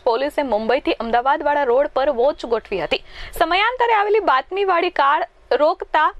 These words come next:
તેમાંથી અલગ અલગ બ્રાન્ડની વિદેશી સિગરેટનો જથ્થો મળી આવ્યો હતો. કામરેજની નીલકંઠ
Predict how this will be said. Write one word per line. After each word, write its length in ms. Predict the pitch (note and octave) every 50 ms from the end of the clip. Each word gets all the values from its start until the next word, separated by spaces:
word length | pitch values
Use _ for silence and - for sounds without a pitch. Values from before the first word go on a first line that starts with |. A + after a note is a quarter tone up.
| - -
તેમાંથી 580 | E4 E4+ F4 G4 A4 A#4 - - E4+ E4 F#4 G#4+ - - - - - B3+
અલગ 200 | C#4 F#4+ F4+ A4+
અલગ 140 | A4 A#4+ A4 E4+
બ્રાન્ડની 480 | F4 D#4+ E4 F#4+ F#4+ G4 D#4+ D#4+ F4 E4 A#3
વિદેશી 400 | A#3 G#3+ C4+ D4+ E4+ - - G#4+ G4 -
સિગરેટનો 580 | E4+ C#4 C4+ D4+ D4+ D#4+ E4 - - D4 D4+ E4+ C4+ A#3
જથ્થો 280 | A3+ A#3 - - F4 E4+
મળી 180 | B3 G#3+ G#3+ G3
આવ્યો 220 | E3+ D#3 E3 E3 -
હતો. 100 | - - - - - -
કામરેજની 580 | A#3 G#3 G#3 A3 A3 A3+ C4+ C4 - D4 A#3+ A#3+ C#4 C4
નીલકંઠ 400 | A3+ G#3+ A3+ A#3 - D4+ E4 E4+